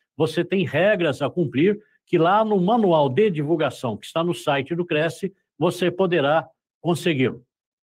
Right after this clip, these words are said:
Outro fato muito importante. De repente, você quer exercer temporariamente a sua atividade profissional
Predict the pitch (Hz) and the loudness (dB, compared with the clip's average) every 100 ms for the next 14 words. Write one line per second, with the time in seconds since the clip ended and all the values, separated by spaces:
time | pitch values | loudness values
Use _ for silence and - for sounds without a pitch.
0 | _ - 170 175 175 143 - 175 180 165 | _ 0 2 2 0 -2 2 2 2 -2
1 | 147 196 185 175 165 165 - 147 - - | 0 0 0 -2 0 -2 0 -2 -4 -14
2 | _ _ _ _ _ _ 104 127 139 139 | _ _ _ _ _ _ -4 0 0 0
3 | 175 190 202 175 - 156 165 160 151 143 | 0 0 0 -2 -2 -4 0 0 0 0
4 | 139 107 - 147 - 202 220 208 175 139 | -2 -4 -2 -2 -2 -2 -2 0 2 2
5 | 156 190 143 175 180 202 - _ _ 139 | 2 0 0 -2 -4 -10 -12 _ _ -8
6 | - 160 147 147 131 135 127 113 147 147 | -2 -2 -2 -4 -2 -2 -4 -4 -6 -4
7 | 175 151 160 208 220 | -2 0 2 2 -2